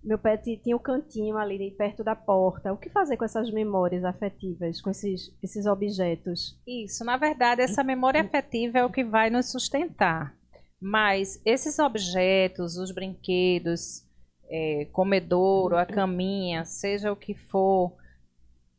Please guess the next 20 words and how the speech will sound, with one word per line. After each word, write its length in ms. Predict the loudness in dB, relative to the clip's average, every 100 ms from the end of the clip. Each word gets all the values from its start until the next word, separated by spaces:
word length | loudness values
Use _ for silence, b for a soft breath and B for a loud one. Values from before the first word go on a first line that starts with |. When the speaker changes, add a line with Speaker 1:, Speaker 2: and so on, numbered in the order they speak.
| -20 -2
Speaker 2:
é 80 | -2
importante 800 | 2 0 0 0 2 2 -2
que 120 | 0 2
a 120 | 2
gente 420 | 0 -2 -2 -4
não 320 | 0 2 2
tome 720 | 0 2 4 4 0 -4 -6
as 240 | 0 0 4
decisões 1120 | 2 2 -2 0 2 4 4 2 0 -4 -4
de 80 | 0
forma 320 | 2 2 2
precipitada, 920 | 2 0 -2 0 2 2 2 -2 -6 -18 b b b
no 100 | -4
momento 400 | 0 2 2 0
da 140 | 2 2
dor 180 | 4 4
aguda. 760 | 2 0 -2 0 0 -2 -2 -10 -4
Porque 280 | 0 0 0
uma 220 | -2 -2 -2
vez, 840 | 2 4 4 2 0 -4 -6 -8